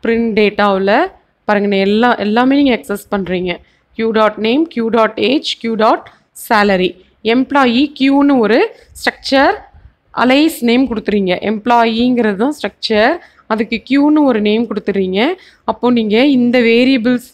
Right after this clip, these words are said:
முன்னாடி ஸ்ட்ரக்சர் பார்த்தீங்க இல்லையா, இந்த நேம், ஏஜ், சேலரி.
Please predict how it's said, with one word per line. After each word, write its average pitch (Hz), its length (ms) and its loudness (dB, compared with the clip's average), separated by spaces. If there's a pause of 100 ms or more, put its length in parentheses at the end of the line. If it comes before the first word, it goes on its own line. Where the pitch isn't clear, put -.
(100)
முன்னாடி 240 320 0 (420)
ஸ்ட்ரக்சர் - 420 -4
பார்த்தீங்க 220 360 -2
இல்லையா, 214 280 0 (580)
இந்த 214 160 0 (180)
நேம், 220 340 2 (240)
ஏஜ், 214 280 0 (140)
சேலரி. 190 420 -2